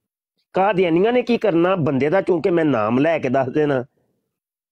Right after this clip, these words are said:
ਉਹਦਾ ਘਰ, ਐਡਰੈਸ, ਯੇ ਵੋ, ਕਿ ਬਈ ਫਲਾਣ ਮੁਲਕ ਦਾ ਹੈ। ਤੇ ਉਹ, ਉਹਦੀ,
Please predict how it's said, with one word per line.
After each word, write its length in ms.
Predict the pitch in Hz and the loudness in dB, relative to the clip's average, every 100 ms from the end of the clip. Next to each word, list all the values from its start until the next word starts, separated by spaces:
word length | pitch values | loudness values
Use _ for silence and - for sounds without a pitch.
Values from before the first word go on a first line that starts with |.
| _ _ - | _ _ -4
ਉਹਦਾ 160 | 151 156 | -2 -2
ਘਰ, 380 | 156 135 117 | -2 0 0
ਐਡਰੈਸ, 420 | 135 117 139 139 139 | -2 -2 -2 -2 -2
ਯੇ 340 | 117 135 143 | 0 0 0
ਵੋ, 300 | 120 135 135 | 0 0 -2
ਕਿ 120 | - | -2
ਬਈ 200 | 127 147 | -2 -2
ਫਲਾਣ 320 | 110 123 127 | -2 -2 0
ਮੁਲਕ 340 | 143 131 123 127 | 0 0 -2 -2
ਦਾ 120 | 123 | -2
ਹੈ। 100 | 123 - - - - - _ - _ - _ _ _ _ _ _ - | -2 -6 -10 -12 -14 -16 _ -18 _ -20 _ _ _ _ _ _ -6
ਤੇ 120 | - | -2
ਉਹ, 180 | 127 131 - | 0 -2 -2
ਉਹਦੀ, 600 | 135 131 127 120 107 | -2 0 0 0 0